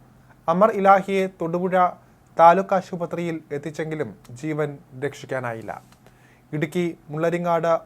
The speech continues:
അമേൽ തൊട്ടിയിലാണ് കാട്ടാനയുടെ ആക്രമണമുണ്ടായത്. ഉച്ചയ്ക്ക് ശേഷം മൂന്ന് മണിക്ക് ശേഷമാണ്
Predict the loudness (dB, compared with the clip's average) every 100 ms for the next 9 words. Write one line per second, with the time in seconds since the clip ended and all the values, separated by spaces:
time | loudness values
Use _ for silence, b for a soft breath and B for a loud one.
0 | -4 -4 -4 -4 -6 -6 -6 -4 -2 -4
1 | -8 -12 b b b b b b 4 6
2 | 6 2 0 -2 -2 0 0 -2 -8 -6
3 | -6 -2 -2 -2 -8 -12 _ _ _ -6
4 | -4 -6 -6 -6 -4 -4 -6 -12 -10 -6
5 | -4 -2 -2 -6 -10 -8 -8 -6 -4 -4